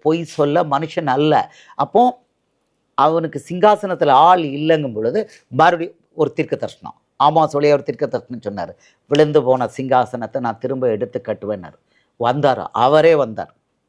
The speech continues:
அவரே வந்தார். இதுல விஷயம் என்னன்னா, தாவீதுக்கு அவர் வாக்குத்தத்தம் கொடுத்த பிறகு அவன் ஒரு பாவம் பண்ணிட்டான், மரணத்துக்கு எதுவான பாவம் பண்ணிட்டான், சாதாரண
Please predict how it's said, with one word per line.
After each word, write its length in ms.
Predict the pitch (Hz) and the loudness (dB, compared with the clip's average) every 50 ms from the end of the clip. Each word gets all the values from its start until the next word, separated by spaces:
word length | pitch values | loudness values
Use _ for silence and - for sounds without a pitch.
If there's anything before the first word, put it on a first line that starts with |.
| _ _ _ _ _ _ _ _ _ _ _ _ _ _ _ _ _ _ _ | _ _ _ _ _ _ _ _ _ _ _ _ _ _ _ _ _ _ _
அவரே 240 | 123 135 151 175 175 156 | -6 0 2 2 2 2
வந்தார். 280 | 131 110 104 87 - - _ _ _ _ _ _ | 0 -4 -6 -8 -10 -12 _ _ _ _ _ _
இதுல 180 | - 127 127 127 | -4 -4 -2 -2
விஷயம் 320 | 151 156 - 240 233 214 170 | -2 -4 -4 -2 -2 -2 -2
என்னன்னா, 400 | 139 117 101 90 87 92 104 127 139 - - _ _ _ _ _ _ _ _ _ | -4 -6 -8 -8 -8 -6 -4 -4 -4 -6 -8 _ _ _ _ _ _ _ _ _
தாவீதுக்கு 680 | 113 127 131 175 208 208 220 214 190 165 196 - - 190 180 | -2 2 2 2 2 2 -2 -4 -4 -6 -6 -6 -2 0 0
அவர் 120 | 147 123 113 139 | 0 0 2 0
வாக்குத்தத்தம் 680 | 170 170 - - - - 190 185 - - 175 151 - - | 0 0 -2 -8 -4 -4 -4 -4 -2 -6 -6 -6 -4 -4
கொடுத்த 260 | 185 208 226 - - 196 156 - - _ - | -4 -4 -4 2 0 0 0 0 -8 _ 0
பிறகு 340 | 143 165 190 175 151 131 110 120 139 160 - _ _ _ _ _ - | 2 2 2 2 0 -2 -2 -2 -4 -6 -8 _ _ _ _ _ -4
அவன் 220 | 127 170 226 226 202 | 0 2 4 4 4
ஒரு 80 | 160 113 123 | 2 2 4
பாவம் 260 | 123 139 131 131 139 | 4 4 4 2 -2
பண்ணிட்டான், 400 | 123 117 113 110 - 101 - - _ _ _ _ _ _ _ _ _ | -8 -10 -12 -10 -10 -12 -12 -12 _ _ _ _ _ _ _ _ _
மரணத்துக்கு 500 | 113 131 160 202 220 226 - 220 160 190 | -2 0 2 2 0 0 -4 -2 -2 0
எதுவான 220 | 175 180 180 175 165 151 | 2 2 0 0 2 2
பாவம் 200 | 151 165 175 165 156 | 2 2 2 2 0
பண்ணிட்டான், 360 | 139 127 101 - 98 92 - 110 | -6 -6 -8 -10 -12 -6 0 2
சாதாரண 360 | 131 156 170 180 175 170 | 2 2 2 0 -2 -4